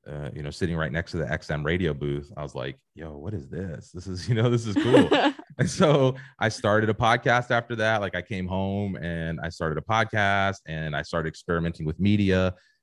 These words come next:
Speaker 1: And I started to see, like, within a couple months,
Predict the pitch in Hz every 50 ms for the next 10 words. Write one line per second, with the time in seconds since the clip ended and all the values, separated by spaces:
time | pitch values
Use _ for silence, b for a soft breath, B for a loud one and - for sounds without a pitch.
0 | b - 87 87 87 - - - 107 98 95 98 95 87 90 - - - 123 123
1 | 123 117 110 92 90 85 - - 101 98 - - - 113 110 104 98 - 117 101
2 | - 92 87 90 95 123 135 123 110 101 95 - -